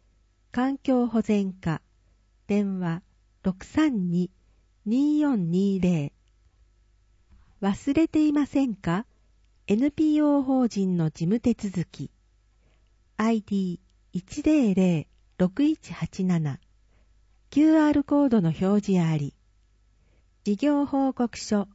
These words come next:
市内のみに事務所があるエヌピーオー法人、特定非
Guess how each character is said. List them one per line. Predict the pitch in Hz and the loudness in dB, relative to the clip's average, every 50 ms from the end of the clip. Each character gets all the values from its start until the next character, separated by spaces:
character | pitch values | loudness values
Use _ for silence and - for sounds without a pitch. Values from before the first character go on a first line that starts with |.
| _ _ _ _ _ _ _ _ _ _ _ _ _ _ _ | _ _ _ _ _ _ _ _ _ _ _ _ _ _ _
市 | - - - - 339 339 | -20 -18 -6 -4 -2 0
内 | 330 285 262 240 220 | 2 2 2 2 0
の | 196 214 214 | 0 0 0
み | 208 202 | 2 0
に | 190 180 165 165 | 0 0 -2 -2
事 | - 190 | -2 -2
務 | 202 233 269 254 | -2 -2 -2 -2
所 | - 233 214 | -2 -2 -2
が | 190 196 180 180 | -2 -2 -2 -2
あ | 185 | -2
る | 180 160 147 - - _ | -2 -4 -6 -8 -12 _
エ | - 180 | -4 -2
ヌ | 190 226 269 277 | 0 0 -2 -2
ピ | - 285 277 269 262 | -2 -2 -2 0 0
ー | 247 | 0
オ | 233 226 | 0 -2
ー | 214 | -2
法 | 208 220 208 196 180 | -2 -2 -2 -2 -4
人、 | 170 - - 160 151 143 - - _ _ _ _ _ _ _ _ _ _ _ _ | -6 -8 -8 -8 -6 -6 -8 -10 _ _ _ _ _ _ _ _ _ _ _ _
特 | 208 190 190 - - | -6 -6 -6 -8 -4
定 | - 233 226 220 214 | -2 0 2 2 0
非 | 208 - - 302 277 - | -2 -4 -4 -6 -6 -6